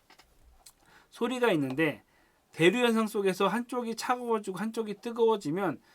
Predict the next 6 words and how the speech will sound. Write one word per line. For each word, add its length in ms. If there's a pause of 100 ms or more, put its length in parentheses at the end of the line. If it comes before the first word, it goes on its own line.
(400)
뜨거워진 600
쪽으로 400 (100)
늘어나는 560
현상이 380
생겨서 360
소리가 580